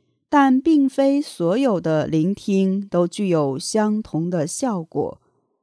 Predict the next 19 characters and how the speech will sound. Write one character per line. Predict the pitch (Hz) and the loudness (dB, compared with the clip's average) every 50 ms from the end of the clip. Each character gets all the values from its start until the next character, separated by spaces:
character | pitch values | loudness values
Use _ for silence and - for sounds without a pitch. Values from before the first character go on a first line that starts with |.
| _ _ _ _ | _ _ _ _
教 | - - 339 311 294 | -2 0 2 2 2
会 | - 320 302 254 233 | 2 0 0 0 -2
需 | - - - 247 | -4 -4 -2 0
要 | 262 262 247 226 196 | 2 2 2 0 0
的 | 180 208 147 | -2 -4 -4
不 | - 247 254 233 | -2 -2 -4 -4
仅 | - 156 160 160 160 185 220 | 0 0 0 2 2 2 0
仅 | 240 - 240 196 156 135 | 0 0 0 0 0 -2
是 | 170 - - 180 165 160 | -2 -2 0 0 0 0
确 | - - - - 311 294 254 | -2 -6 -4 0 2 2 2
认 | 247 277 302 277 233 202 | 4 4 2 2 4 2
领 | 175 143 - - | 2 0 0 -2
袖 | - - 220 208 | -2 0 0 2
们 | 190 175 160 143 - | 2 2 0 0 -2
已 | - - 143 165 196 | -4 -6 -6 -4 0
有 | 226 208 151 - | 0 0 0 -2
的 | - 135 | -4 -6
想 | 139 - - 185 156 135 143 175 | -6 -4 -4 -4 -4 -2 -2 -4
法， | 208 - - 190 151 - | -4 -2 -2 -2 -2 -4